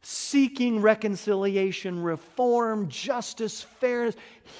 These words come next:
He will be blessed by our disposition in that way. You know, I, I will never, ever know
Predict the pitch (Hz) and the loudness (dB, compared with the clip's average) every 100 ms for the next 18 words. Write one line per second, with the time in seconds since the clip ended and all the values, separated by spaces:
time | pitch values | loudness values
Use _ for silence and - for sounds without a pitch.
0 | - 233 233 220 175 175 202 196 143 131 | -8 -4 -2 -4 -4 -2 0 -2 -6 -8
1 | 196 180 135 117 147 165 190 151 - - | -8 -6 -8 -8 -6 -4 -4 -4 -12 -14
2 | - - _ _ _ _ _ _ _ _ | -16 -20 _ _ _ _ _ _ _ _
3 | _ _ _ _ _ 143 131 127 127 123 | _ _ _ _ _ -4 -2 -2 -2 -4
4 | 143 - 147 123 123 - 110 107 _ _ | -8 -8 -10 -8 -10 -10 -12 -16 _ _
5 | - 123 120 113 107 107 98 98 _ _ | -14 -10 -8 -10 -12 -14 -14 -18 _ _
6 | _ - - 202 190 180 190 - 202 190 | _ -20 -2 2 2 2 -4 0 -2 0
7 | 139 127 135 139 139 147 147 151 139 139 | -2 -4 -6 -6 -4 -4 -6 -6 -4 -4
8 | 127 127 123 131 156 | -6 -6 -6 -8 -12